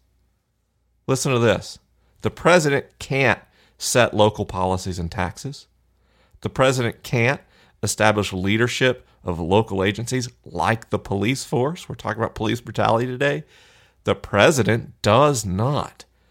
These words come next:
have authority over your local police force. The president can't set congressional districts. The president can't make laws. The president can't declare war.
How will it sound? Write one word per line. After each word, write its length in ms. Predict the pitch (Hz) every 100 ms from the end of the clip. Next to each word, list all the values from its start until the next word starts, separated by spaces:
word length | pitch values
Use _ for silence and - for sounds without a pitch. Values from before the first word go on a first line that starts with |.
| _ _
have 320 | - 120 110 90
authority 560 | 80 - 120 110 95
over 200 | 92 90
your 80 | 85
local 260 | 87 87 85
police 260 | 95 98
force. 340 | - 101 - - _ _ _ _ -
The 60 | -
president 440 | 117 107 107 -
can't 360 | - 110 117 - _ -
set 360 | - 127 123
congressional 540 | - 101 98 107 - -
districts. 560 | 98 - 170 - - _ _ _ _ _
The 80 | -
president 500 | - 113 107 104 98
can't 260 | - 107 -
make 240 | 90 90
laws. 600 | 87 90 117 156 165 - _ _ -
The 100 | 160
president 480 | 120 117 120 95 -
can't 320 | 113 113 -
declare 420 | 113 - 104 95
war. 480 | 90 104 147 185